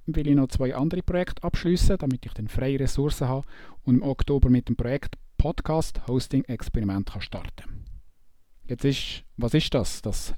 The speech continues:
Experiment? Das sind zwei Sachen. Zum einen der Podcast selber, also das, was ich hier schwätze,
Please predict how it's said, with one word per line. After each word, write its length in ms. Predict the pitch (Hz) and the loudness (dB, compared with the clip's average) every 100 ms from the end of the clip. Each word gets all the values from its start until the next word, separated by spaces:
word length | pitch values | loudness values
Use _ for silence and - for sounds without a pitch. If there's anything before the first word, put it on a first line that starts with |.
| - | -4
Experiment? 760 | 120 - - 113 104 90 - - 110 | -6 -6 -2 2 2 0 -8 -8 -10
Das 340 | - - - - - | -10 -12 -10 -10 -6
sind 160 | 120 | 2
zwei 220 | - 120 131 | 8 8 6
Sachen. 400 | 120 - - - - - - - - - - - | 2 -4 -12 -12 -16 -20 -20 -20 -20 -14 0 4
Zum 140 | 117 | 6
einen 160 | 120 139 | 6 6
der 140 | 127 | 6
Podcast 460 | - 127 - 95 - | 2 2 -2 -4 -2
selber, 320 | 139 170 190 | 2 8 6
also 160 | - 110 | 6 -4
das, 260 | 95 101 | -4 -4
was 80 | 90 | -6
ich 60 | 82 | -6
hier 120 | 82 | -6
schwätze, 460 | - 147 - - | -2 -2 2 4